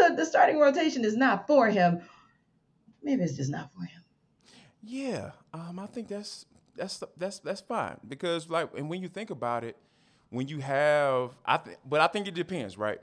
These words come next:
Speaker 2: If
Speaker 1: Mm-hmm.
Speaker 2: Ian Anderson,
Speaker 1: Yes.
Speaker 2: once he returns,
Speaker 1: Yes.
Speaker 2: he st-, he starts to look like himself, and he starts to
Speaker 1: Mm-hmm.
Speaker 2: feel like he's really figured things out down in triple A, and he looked
Speaker 1: Yeah.
Speaker 2: like he kinda did that before he went back down,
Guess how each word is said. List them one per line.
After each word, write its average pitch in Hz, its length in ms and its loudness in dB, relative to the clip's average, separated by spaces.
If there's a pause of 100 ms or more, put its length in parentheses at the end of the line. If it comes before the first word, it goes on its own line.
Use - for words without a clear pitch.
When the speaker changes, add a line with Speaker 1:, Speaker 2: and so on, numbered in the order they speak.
(140)
Speaker 2:
If 127 320 0
Speaker 1:
Mm-hmm. 170 80 -2
Speaker 2:
Ian 190 260 -2
Anderson, 170 720 -4 (180)
Speaker 1:
Yes. - 240 6
Speaker 2:
once 156 180 -2
he 185 100 -6
returns, 143 720 -2 (160)
Speaker 1:
Yes. - 340 -2
Speaker 2:
he 147 140 -4
st-, 160 260 -4
he 165 60 -6
starts 160 320 4
to 151 60 -6
look 151 200 -4
like 156 220 0
himself, 160 500 0
and 139 80 -2
he 139 140 -2
starts 151 340 4
to 175 60 0
Speaker 1:
Mm-hmm. - 160 0
Speaker 2:
feel 151 260 -2
like 143 200 4
he's 151 340 -10
really 143 260 -4
figured 143 340 -8
things 143 300 -6
out 143 260 0
down 143 200 0
in 139 80 -8
triple 131 340 -6
A, 151 260 -2
and 113 120 -4
he 135 80 -8
looked 147 240 -2
Speaker 1:
Yeah. - 40 -2
Speaker 2:
like 147 140 0
he 156 60 -14
kinda 147 260 -2
did 143 200 -4
that 139 140 -2
before 143 300 0
he 165 80 -2
went 135 240 -4
back 160 240 0
down, 165 380 -2